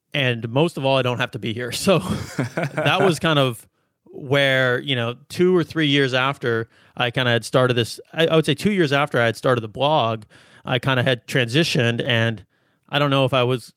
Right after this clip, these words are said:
would say I was an entrepreneur at that point. I was kinda side hustling and doing some other stuff,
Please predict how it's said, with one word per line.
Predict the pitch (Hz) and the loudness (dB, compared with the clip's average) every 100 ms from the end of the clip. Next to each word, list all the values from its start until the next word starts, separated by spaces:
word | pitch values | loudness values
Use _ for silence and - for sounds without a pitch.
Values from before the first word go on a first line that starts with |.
| - | -4
would | 143 - | -2 0
say | 135 | 0
I | |
was | 120 123 | 2 0
an | |
entrepreneur | 120 117 - 143 170 | 0 -2 -6 0 0
at | 139 | 0
that | 120 - | -4 0
point. | 113 117 117 | 0 2 2
I | |
was | 113 | -2
kinda | - 117 | -2 -6
side | - 147 131 123 | -4 -2 0 0
hustling | 131 127 139 123 113 | -2 -2 0 0 0
and | 104 | 0
doing | 123 | 0
some | 113 120 | 0 -2
other | 131 120 | 0 0
stuff, | - 110 107 | 0 0 0